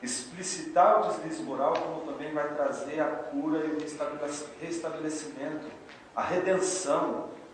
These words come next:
do indivíduo, da pessoa que cometeu um deslize moral. Se o pecado não é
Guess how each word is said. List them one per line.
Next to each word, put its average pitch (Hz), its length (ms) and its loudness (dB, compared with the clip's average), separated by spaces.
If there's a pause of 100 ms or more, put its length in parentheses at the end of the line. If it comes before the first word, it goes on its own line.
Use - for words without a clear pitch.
(140)
do 143 80 -6
indivíduo, 151 840 -4
da 135 100 -4
pessoa 151 800 0
que 151 60 -8
cometeu 151 360 -6
um 156 80 -2
deslize 156 380 -4
moral. - 640 -4 (1080)
Se - 1080 -2 (720)
o 156 160 -2
pecado 147 580 0
não 147 220 -2
é 151 460 0